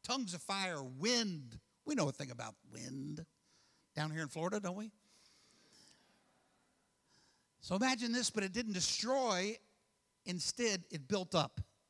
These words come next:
That's amazing. And here's why this matters today. Because when God speaks, lives change.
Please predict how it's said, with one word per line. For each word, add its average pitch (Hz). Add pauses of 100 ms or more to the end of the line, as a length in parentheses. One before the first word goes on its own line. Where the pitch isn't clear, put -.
(1300)
That's - (240)
amazing. 170
And 135
here's 269
why 226
this 190
matters 185
today. 143 (1700)
Because 190
when 262
God 247
speaks, - (1040)
lives 165
change. -